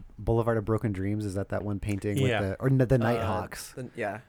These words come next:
Speaker 1: What's
Speaker 3: Uh,
Speaker 1: Boulevard of Broken Dreams other than a Green Day album?
Speaker 3: Green
Speaker 1: <laughs> What? <laughs> That didn't make any sense at all. Nighthawks. Uh, yeah, it's a cool looking diner.
Speaker 3: It's still there. You can, uh,
Speaker 1: Yeah.
Speaker 3: go, go eat there.
Speaker 1: Go eat at, and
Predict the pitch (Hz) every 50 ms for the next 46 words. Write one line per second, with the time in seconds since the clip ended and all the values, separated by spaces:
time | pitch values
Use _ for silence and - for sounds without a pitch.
0 | _ - - 113 110 104 101 101 123 127 135 123 113 113 113 104 87 104 107 -
1 | 107 90 90 104 104 104 92 98 92 95 87 92 90 87 - - 98 101 101 90
2 | 90 92 92 78 - - 156 156 156 160 - - - - 226 202 - - - -
3 | 180 - - - - - - - - - - 135 - - - 123 - - - 113
4 | - - - - - - - - - 190 196 196 - - - 247 - - - -
5 | - - - - 359 - - - - - - - - - - 196 - - - -
6 | - 110 - - - - 233 160 143 139 117 123 - - 104 110 120 117 - 117
7 | 123 - - 196 190 175 104 95 95 98 127 - - 92 92 85 - - - -
8 | - - - - - - - - - - - 226 220 - - - - - - -
9 | - - - - 123 120 113 110 117 131 156 185 - 165 - - 156 196 180 123
10 | - 107 95 95 104 110 107 87 85 87 - - - - - - - - - -
11 | - - - - - - - - 160 147 139 151 175 147 123 127 104 98 113 113
12 | 107 107 107 107 104 104 117 104 98 107 104 87 - - - 104 107 113 113 -
13 | - 95 101 117 - - _ - - 147 170 - - - 127 139 - - 117 110
14 | - - 120 113 113 117 110